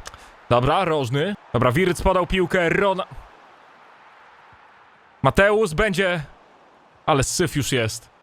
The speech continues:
Dawaj, główka stam. Cholera, będzie... Oj, ten łysy to już do wyrzucenia jest. Dobra, i teraz Mateusz, przyjęcie, strzał, musi być jeden jeden. Nie no, k-, Florian Wirtz, czterysta osiemdziesiąt tysięcy, podał prosto piłkę, przekładanka Ronaldo.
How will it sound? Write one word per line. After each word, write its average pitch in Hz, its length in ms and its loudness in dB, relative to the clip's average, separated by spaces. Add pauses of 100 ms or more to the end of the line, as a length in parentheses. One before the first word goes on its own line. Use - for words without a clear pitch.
(460)
Dawaj, 113 200 0
główka 143 280 0
stam. 113 320 -2 (460)
Cholera, 123 340 0
będzie... 123 440 -2 (920)
Oj, 214 320 2
ten 202 160 -2
łysy 220 300 0
to 214 80 -2
już 202 120 0
do 196 100 0
wyrzucenia 196 500 0
jest. 160 260 -2 (440)
Dobra, 107 160 0
i 107 60 -2
teraz 127 180 -2
Mateusz, 180 480 0
przyjęcie, 180 520 -2
strzał, - 300 -2
musi 185 200 -2
być 165 140 -2
jeden 165 180 0
jeden. 151 240 0
Nie 175 80 -2
no, 170 100 -2
k-, - 100 -18 (420)
Florian 156 420 0
Wirtz, 156 420 -2
czterysta 170 580 -2
osiemdziesiąt 170 540 -4
tysięcy, 165 380 -2
podał 175 220 -2
prosto 175 260 -4
piłkę, 175 340 -2
przekładanka 180 500 -2
Ronaldo. 175 460 -2